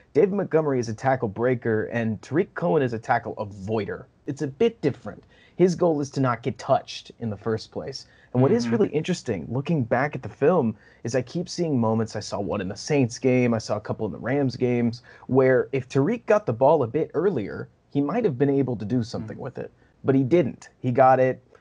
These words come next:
Speaker 1: about a second and a half later than you would have expected. You may remember the famous one at the end of the first half of the Saints game. If you don't, that's okay.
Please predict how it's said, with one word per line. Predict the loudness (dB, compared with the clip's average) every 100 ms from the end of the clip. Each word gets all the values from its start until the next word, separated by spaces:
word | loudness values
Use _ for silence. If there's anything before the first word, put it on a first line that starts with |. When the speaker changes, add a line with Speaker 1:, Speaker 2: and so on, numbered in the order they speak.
| _
Speaker 1:
about | -2 0 0
a |
second | -2 -4 -2
and | -4
a |
half | -2 -4 -2
later | -2 0
than | -2 -4
you | -2
would | -4
have | -6
expected. | -6 -4 -2 0 -2 -2 -10 _
You | 2
may | 4 4
remember | 4 4 2
the | 0
famous | 2 2 0 0
one | 0
at | 0
the | -2 -2
end | 0
of | 0
the | 0
first | 0 0 2
half | 2 2
of |
the | -8
Saints | -6 -6 -4
game. | -4 -4 -4
If | -4
you |
don't, | 2 2 2
that's | -6
okay. | -8 -4 -2 -2